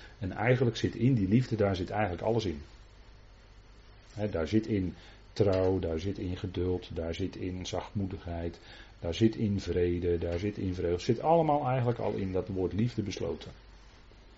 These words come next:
Nou, dat, dat is, dat is een kenmerk van de vrucht van de geest. Dat je anderen kunt liefhebben waar je er vroeger niet kon.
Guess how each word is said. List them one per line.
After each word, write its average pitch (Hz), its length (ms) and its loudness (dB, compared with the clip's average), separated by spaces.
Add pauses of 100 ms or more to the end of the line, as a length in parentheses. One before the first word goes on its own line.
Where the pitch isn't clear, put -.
(840)
Nou, 95 200 -2
dat, 98 260 -2
dat 143 160 8
is, 120 160 2
dat 123 180 8
is 98 100 2
een 95 180 -2
kenmerk 107 560 6
van 90 360 -2 (220)
de 90 80 -4
vrucht 104 240 4
van 87 140 -4
de 87 80 -4
geest. - 380 0 (640)
Dat - 200 -2
je - 100 -4
anderen 120 300 6
kunt 92 200 2
liefhebben 101 400 4
waar 110 140 4
je 98 60 4
er 98 120 2
vroeger 117 280 2
niet 123 140 2
kon. 104 240 -2